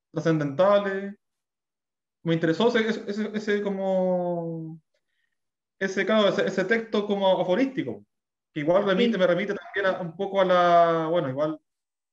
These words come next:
Speaker 1: haciendo el parangón con la sabiduría oriental, por ejemplo, el
Speaker 2: Sí.
Speaker 1: Tao, digamos, como
Speaker 2: Mm.
Speaker 1: es parecido, no igual, pero parecido el, es más o menos el estilo.
Speaker 2: Sí.
Speaker 1: Lo que yo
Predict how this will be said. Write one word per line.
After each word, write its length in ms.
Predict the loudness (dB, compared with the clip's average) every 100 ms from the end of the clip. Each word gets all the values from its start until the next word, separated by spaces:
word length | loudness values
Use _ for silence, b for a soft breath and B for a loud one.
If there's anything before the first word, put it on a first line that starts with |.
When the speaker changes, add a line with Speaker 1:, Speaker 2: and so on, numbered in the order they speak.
| _ _ _ -14
Speaker 1:
haciendo 280 | -8 -4
el 60 | -2
parangón 520 | 0 0 0 -2 -2
con 120 | -4
la 240 | -2 -2 -2 -4
sabiduría 500 | -6 -4 -6 0 0
oriental, 760 | 0 -6 -4 -2 -2 -4 -10
por 140 | -8 -6
ejemplo, 440 | -6 -12 -4 0
el 60 | 2
Speaker 2:
Sí. 140 | 2
Speaker 1:
Tao, 380 | 2 2 0 -2 -4
digamos, 440 | -8 -8 -6 -8 -10 _ _ _
como 420 | -10 -2 -2 -4 -8
Speaker 2:
Mm. 100 | -8
Speaker 1:
es 60 | 0
parecido, 440 | 0 2 2 2
no 80 | 4
igual, 240 | 2 2 -2
pero 220 | -2 2
parecido 480 | 2 0 0 2 2
el, 340 | -2 -8 -10 _ _ _ _ _ _ _ _ _ _
es 80 | -4
más 100 | 0
o 40 | 2
menos 180 | 4
el 60 | 2
estilo. 580 | 0 0 0 -2 -8 _ _ _ _ _ _ _ -14 -6
Speaker 2:
Sí. 140 | -2
Speaker 1:
Lo 80 | -2
que 80 | 0
yo 180 | 2